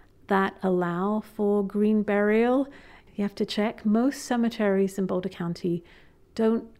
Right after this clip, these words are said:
allow green burial without a vault, which I forgot to mention. Typically, cemeteries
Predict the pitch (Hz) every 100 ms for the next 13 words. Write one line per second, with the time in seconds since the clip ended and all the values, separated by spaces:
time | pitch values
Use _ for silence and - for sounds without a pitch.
0 | - 190 185 185 185 175 185 180 175 175
1 | 165 165 190 180 175 180 - - 180 175
2 | 170 - - 196 196 165 196 185 - 180
3 | 175 175 - 170 170 - - - - -
4 | 254 254 254 202 185 185 - 185 190 190
5 | 185 180 170 170